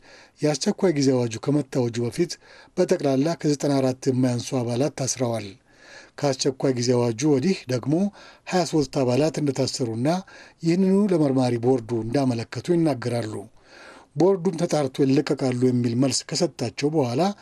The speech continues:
ታሳሪዎቹ ወዳልታወቀ ቦታ መወሰዳቸውን ያስታውሳሉ። እነዚህን እስረኞች አሁን ይገኛሉ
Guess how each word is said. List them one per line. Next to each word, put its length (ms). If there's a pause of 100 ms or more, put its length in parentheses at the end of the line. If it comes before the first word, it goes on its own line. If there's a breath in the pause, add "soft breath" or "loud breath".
(280 loud breath)
ታሳሪዎቹ 680 (100)
ወዳልታወቀ 760
ቦታ 240 (540 loud breath)
መወሰዳቸውን 880 (120)
ያስታውሳሉ። 800 (400)
እነዚህን 420
እስረኞች 520
አሁን 200
ይገኛሉ 640